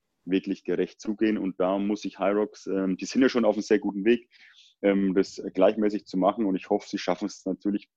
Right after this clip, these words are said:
bis, spätestens bis zum zehnten zehnten, dass alle die gleichen Schlitten haben und einen Untergrund haben. Also da, ich hätte schon die eine oder andere Idee, äh, was sie wirklich machen könnten, dass es gleich ist, aber sie müssen es dann halt auch letztendlich umsetzen, weil sonst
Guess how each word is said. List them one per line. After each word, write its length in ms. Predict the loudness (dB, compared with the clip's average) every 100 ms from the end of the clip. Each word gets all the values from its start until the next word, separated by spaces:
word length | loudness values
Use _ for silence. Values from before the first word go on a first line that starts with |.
| -10
bis, 120 | -10
spätestens 520 | 0 2 2 -2 -8
bis 180 | -8 -8
zum 220 | -8 -6
zehnten 360 | -2 -2 -2 -6
zehnten, 460 | -2 -2 -2 -6 -8 -20 _ _ _
dass 320 | 0 0 -2 -2
alle 260 | 4 4
die 140 | 4 0
gleichen 300 | 2 2 2
Schlitten 300 | -2 -2 0
haben 160 | 0
und 120 | 0 0
einen 140 | 0
Untergrund 520 | 0 2 2 0 -2
haben. 220 | -2 -4
Also 240 | -4 -4 -6 -6 -6
da, 480 | -6 -4 -2 -2 -4
ich 160 | -4 -4
hätte 140 | -2
schon 140 | 0 2
die 80 |
eine 260 | 2 2 2
oder 160 | 2 2
andere 240 | 0 -2
Idee, 400 | -2 0 0 0 _ _ _ _ _
äh, 140 | 0
was 180 | 0 0
sie 180 | -2 -6 -8 -6
wirklich 320 | -6 -6 -4
machen 260 | -4 -2 -8
könnten, 560 | _ -2 -2 -4 -4 0
dass 180 | -2 -2
es 180 | -12 -14
gleich 320 | -2 0 0
ist, 160 | -2 -2
aber 160 | -4
sie 120 | -6 -6
müssen 220 | -6 -6
es 140 | -10
dann 200 | -8 -4
halt 160 | -4 -4
auch 140 | -6
letztendlich 460 | -6 -10 -10 -10 -8
umsetzen, 600 | -6 -4 -4 -6 -6 -2
weil 180 | 2 2
sonst 420 | 0 -8 -10 -14